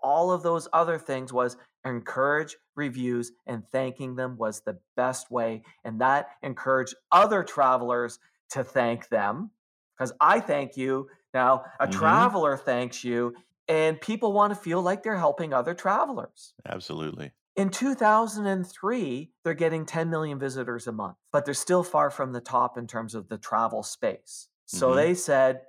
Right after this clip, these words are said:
Speaker 1: the magic ticket was to increase traffic by ten times. So here's the part that's amazing.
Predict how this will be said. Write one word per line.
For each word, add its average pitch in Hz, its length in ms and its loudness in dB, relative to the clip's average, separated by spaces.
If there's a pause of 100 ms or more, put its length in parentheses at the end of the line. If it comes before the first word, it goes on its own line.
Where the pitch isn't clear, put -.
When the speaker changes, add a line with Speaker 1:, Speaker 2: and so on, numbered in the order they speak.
(120)
Speaker 1:
the 131 120 -2
magic 143 420 0
ticket 131 480 -2 (200)
was 123 200 -2
to 127 100 -4
increase 123 400 -6
traffic 120 460 0
by 107 120 -4
ten 104 300 -8
times. - 580 -10 (120)
So - 360 0
here's 247 320 0
the 190 80 -2
part 170 280 0
that's 143 180 0
amazing. 123 480 -6